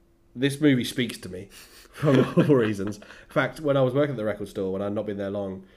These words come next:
one of the older boys who worked there till after I left as well, he worked there for sort of thirty plus years, loved his job, loved talking about music, was, said to me, "You've not seen High Fidelity?"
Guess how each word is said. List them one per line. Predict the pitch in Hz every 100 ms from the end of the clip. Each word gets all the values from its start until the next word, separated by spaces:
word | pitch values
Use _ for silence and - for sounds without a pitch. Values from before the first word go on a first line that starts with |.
| _ _
one | 117 117
of | 110
the | 110
older | 120 104
boys | 98 92 87 - -
who | 107
worked | 104 139 131
there | 101
till | 98 101 98 113
after | 131 117
I | 120 127
left | 104 92 95
as |
well, | 104
he | 98
worked | 110 95
there | 95
for | 95
sort | - -
of | -
thirty | 110 120 107
plus | 107 98
years, | 107 98 95 -
loved | 113 104 98
his | 90
job, | 95 90 - - 107
loved | 98
talking | 113 107 104
about | 101
music, | 110 95 92 92 _ _ _ _ _
was, | 117 107 - _
said | - 127
to | 104
me, | 113 113 - _ _ _ _ -
"You've | 143 135
not | 160
seen | 160
High | 143 151
Fidelity?" | 151 165 131 -